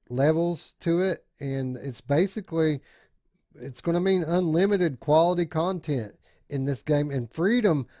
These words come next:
like we've always wanted in it, to use what bombs we want and, or what birds rather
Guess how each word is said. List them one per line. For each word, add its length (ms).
like 280
we've 200
always 420
wanted 360
in 140
it, 140
to 80
use 300
what 240
bombs 360
we 100
want 380
and, 380
or 140
what 260
birds 360
rather 440